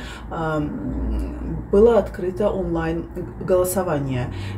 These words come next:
И, м, основная часть жителей России воспользовалась именно услугами вот этого способа. А, в том числе, а, хотелось бы сказать о том, что, м, именно в Петербурге, а, м,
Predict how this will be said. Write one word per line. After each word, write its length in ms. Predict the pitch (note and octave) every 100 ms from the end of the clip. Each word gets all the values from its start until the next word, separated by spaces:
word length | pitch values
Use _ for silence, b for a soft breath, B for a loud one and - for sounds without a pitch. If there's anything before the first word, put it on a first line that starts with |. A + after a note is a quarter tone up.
| -
И, 200 | G3+ F#3
м, 1400 | F3 E3 D3 D#3+ D#3+ - - E2 F2 - - - - -
основная 580 | - - G#3+ G#3 F#3+ E3
часть 460 | D3+ F3+ E3 - D#3
жителей 380 | E3 D#3+ D#3+ D#3+
России 440 | D#3+ - B3 C4+
воспользовалась 840 | F#3 E3+ - F3+ D#3+ D#3 D3+ D3+ -
именно 500 | D#3+ D#3 D3+ D3+ D3+ E3
услугами 640 | E3 - E3 D#3 D#3 D3 C#3+
вот 320 | C#3+ C#3 - D#3 D3+
этого 300 | E3 D#3 C#3+
способа. 720 | C#3+ - D3 C#3+ E3+ G#3+ C#4 C#4 B B B B -
А, 840 | F#3 F3+ F3 D#3+ E3 - - - -
в 80 | -
том 240 | A3 G3
числе, 580 | - - - A#3 C4+ C#4+ B B
а, 200 | - F3
хотелось 420 | F3 F#3+ F#3+ F3+
бы 140 | F3+ E3+
сказать 440 | - F3+ F3 E3+
о 60 | F3
том, 260 | - G#3+
что, 420 | A#3 - G3 F3+ F3
м, 460 | - - - E3 E3
именно 260 | G#3 G#3
в 60 | G3
Петербурге, 960 | - G3 - F#3 F3+ A#3 D4 C4 A#3 G3
а, 600 | F#3+ - F3 E3+ E3+ D#3+
м, 600 | E3 - - E3+ D#3+